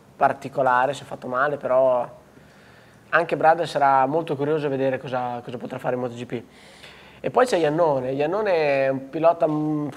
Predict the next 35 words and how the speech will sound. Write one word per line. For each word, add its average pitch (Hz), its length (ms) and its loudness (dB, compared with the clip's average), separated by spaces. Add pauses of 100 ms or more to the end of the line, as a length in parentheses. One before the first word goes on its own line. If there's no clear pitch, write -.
(340)
particolare, 131 680 -2 (120)
ancora 156 380 -6
secondo 131 260 -8
me 143 160 2
non, 131 300 -2
eh, 123 560 -4 (1900)
è 139 80 -4
un 139 100 0
po' 147 120 0
instabile, 135 760 0 (240)
ha - 100 -10
fatto - 320 0
vedere 143 300 2
che 143 100 -4
è 123 40 -2
molto 147 340 -2
veloce, 151 480 -4 (220)
può 143 160 0
essere 135 260 -4
veloce, 139 460 -6 (640)
eh, - 420 -12
però 135 320 4
per 135 160 -2
andare 131 260 2
in 139 60 -2
Moto 135 180 -4
G 127 140 -12
P 143 480 -4
secondo 131 320 -10
me 135 80 -2
ha 143 60 0
bisogno 127 260 -6
di 120 140 -10
più 139 120 -12
esperienza 143 800 -6